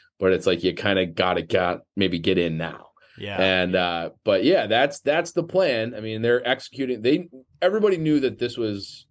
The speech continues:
Speaker 1: the plan. Like, they were gonna be the worst team or one of the worst teams in the league, hope for the lottery gods and get Bedard or Fantilli, but hopefully now Bedard, 'cause he, I've never seen a kid like him. I don't know how much of you guys have been watching this tournament, but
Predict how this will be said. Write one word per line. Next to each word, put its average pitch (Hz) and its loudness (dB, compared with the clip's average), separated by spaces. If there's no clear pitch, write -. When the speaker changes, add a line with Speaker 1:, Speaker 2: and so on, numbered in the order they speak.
Speaker 1:
the 110 0
plan. 92 -6
Like, 82 -14
they 107 4
were 117 6
gonna 123 2
be 117 2
the 117 2
worst 110 0
team 107 -2
or 95 0
one 104 -2
of 110 -2
the 107 0
worst 104 -2
teams 101 -4
in 101 -4
the 92 -2
league, 90 0
hope 113 0
for 110 2
the 104 4
lottery 101 4
gods 90 -2
and 90 -2
get 98 2
Bedard 95 2
or 87 -2
Fantilli, 92 0
but 82 -4
hopefully 95 0
now 90 2
Bedard, 85 0
'cause 82 -6
he, 87 -6
I've 107 2
never 101 2
seen 87 -4
a 80 -4
kid 85 -2
like 76 0
him. 85 0
I - 0
don't 85 0
know 85 0
how 87 -4
much 85 -2
of 82 -4
you 82 -4
guys 85 2
have 80 -6
been 78 -4
watching 82 0
this 76 -4
tournament, 80 -4
but 71 -4